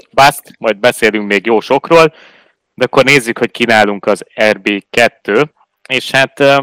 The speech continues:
összességében végül is tizenötödik futó lett, de, de Tony Pollard abszolút nem hozta azt, amit vártunk, és,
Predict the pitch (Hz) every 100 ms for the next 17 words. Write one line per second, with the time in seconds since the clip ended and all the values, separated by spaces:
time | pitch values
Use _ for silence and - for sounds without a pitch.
0 | - _ _ _ _ _ _ - 311 -
1 | - 170 139 135 139 135 131 - 214 156
2 | 123 120 120 110 - 120 117 110 107 104
3 | 104 92 110 107 107 107 _ 120 - 180
4 | 123 117 110 110 110 - 123 - - 107
5 | - 95 101 - 104 98 - 98 95 -
6 | 101 117 - 131 127 _ - _ _ _
7 | 131 131 -